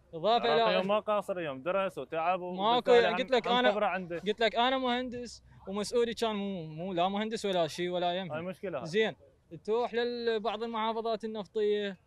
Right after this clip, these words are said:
Speaker 1: اللي سببت لنا المناطقية، إنه التعيينات حسن للمحافظات، أبناء المحافظات البصرة والعمارة والذقار، وكذلك أنت تشوف مهندسين البصرة هنا نايمين ويانا.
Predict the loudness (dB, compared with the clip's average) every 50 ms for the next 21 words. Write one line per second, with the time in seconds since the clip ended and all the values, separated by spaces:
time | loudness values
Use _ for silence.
0 | _ -8 -6 -2 0 0 0 0 0 -2 -2 -4 -4 -6 -6 -6 -8 -6 -6 -6
1 | -6 -4 -4 -4 -2 -2 -4 -6 -6 -4 -6 -6 -6 -6 -6 -2 0 2 2 2
2 | 2 0 -2 -4 -6 -8 -10 -8 -4 -2 -2 -2 -2 -2 -4 -4 -2 -2 -2 -2
3 | 0 0 -2 -2 -4 -4 -4 -4 -2 -2 -2 -2 -2 -2 -2 -2 -2 -4 -4 -4
4 | -4 -4 -4 -6 -6 -8 -8 -8 -8 -8 -6 -6 -4 -4 -4 -4 -4 -4 -4 -4
5 | -6 -8 -8 -8 -8 -6 -4 -4 -4 -4 -6 -4 -4 -4 -2 -2 -2 -2 -2 -2
6 | -4 -4 -6 -6 -8 -8 -6 -6 -4 -2 -2 -2 -2 -2 -4 -6 -8 _ _ _
7 | -20 _ _ -20 -18 -16 -10 -6 -4 -2 0 2 4 4 6 6 4 2 0 -2
8 | -2 0 0 0 0 0 -2 -4 -4 -2 -2 -2 0 0 0 0 0 -2 -2 -2
9 | -2 -2 -4 -2 -2 -2 0 2 2 2 2 2 0 0 0 -2 -4 -4 -6 -6
10 | -8 -8 -6 -4 -2 -2 0 0 -2 -4 -6 -12 -18 -20